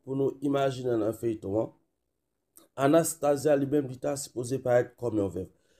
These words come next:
Pou anastazya parèt kòm yon vèv, enben se la yo pral montre w ke danyèl mouri. Pa bliye, avan anastazya te fè rankont ak danyèl,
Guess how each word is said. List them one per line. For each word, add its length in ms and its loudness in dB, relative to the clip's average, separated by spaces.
Pou 280 0
anastazya 1000 2
parèt 400 2
kòm 280 2
yon 160 4
vèv, 240 2
enben 200 2
se 200 0
la 320 4
yo 120 6
pral 240 4
montre 260 0
w 80 -2
ke 180 -6
danyèl 720 4
mouri. 420 0
Pa 140 2
bliye, 380 2
avan 480 2
anastazya 840 0
te 240 -8
fè 160 2
rankont 600 0
ak 260 -6
danyèl, 520 4